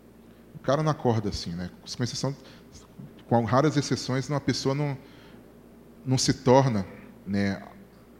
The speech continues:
não comete um crime ob-, um crime obsceno, é, assim, de uma hora pra outra.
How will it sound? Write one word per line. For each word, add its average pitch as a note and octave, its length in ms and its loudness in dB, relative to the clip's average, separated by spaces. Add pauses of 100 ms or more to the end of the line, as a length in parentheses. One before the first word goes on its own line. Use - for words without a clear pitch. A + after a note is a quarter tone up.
(320)
não A2+ 120 -4
comete B2+ 560 2
um A2+ 60 -2
crime A#2 480 0 (180)
ob-, G#2+ 340 -2
um G#2 80 -2
crime A2+ 360 0
obsceno, A2 640 -4 (800)
é, G#2+ 560 2
assim, G#2 400 -4 (480)
de - 80 -8
uma G2+ 80 -2
hora G2+ 80 -4
pra A2 100 -8
outra. F#2 220 -10